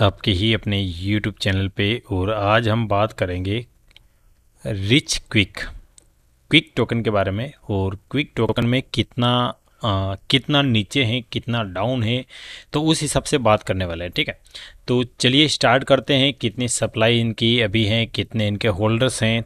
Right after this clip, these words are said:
तो प्लीज़ करके वीडियो को एंड तक देखिए। अच्छा लगे तो लाइक करिए, सब्सक्राइब करिए and Telegram ग्रुप अगर ज्वाइन नहीं किया है तो फटाफट से ज्वाइन कर लीजिए, जिसमें आपको नोटिफिकेशन हमेशा मिलते रहेंगे। दोस्तों सबसे पहले बात करते हैं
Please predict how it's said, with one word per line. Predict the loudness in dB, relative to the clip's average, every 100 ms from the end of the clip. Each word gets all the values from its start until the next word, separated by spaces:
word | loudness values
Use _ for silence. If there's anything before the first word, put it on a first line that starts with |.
| -4
तो | -2
प्लीज़ | 2 0 0
करके | -2 -2 -8 -10 -10 2
वीडियो | 4 4
को | 0 0
एंड | 2 2
तक | 2
देखिए। | 2 2 4 2 2
अच्छा | -2 0 0
लगे | 0
तो | 0
लाइक | 2 2 0
करिए, | 0 4 4
सब्सक्राइब | 4 2 -2 2 2 4
करिए | 2 2 2 0 -2 -4
and | -2 -2
Telegram | 0 0 0
ग्रुप | -2 -4
अगर | -4 -2
ज्वाइन | -2 -2
नहीं | -2 -2
किया | -2
है | -2
तो | -4
फटाफट | -6 -4 -4 -6
से | -8
ज्वाइन | -4 -4
कर | -2 0
लीजिए, | 2 2 2
जिसमें | 0 -2 -4
आपको | -4 -4
नोटिफिकेशन | -4 -6 -6 -6 -6 -4
हमेशा | -2 0 0 -2 -12 -12 -14 0
मिलते | 4 4 8 6
रहेंगे। | 6 0 -8 -16 -20 -20 -6 2
दोस्तों | 2 2
सबसे | -2 -2 -2
पहले | 2 4 4
बात | 6 4 4
करते | -2 -2 -4
हैं | -2 0 -2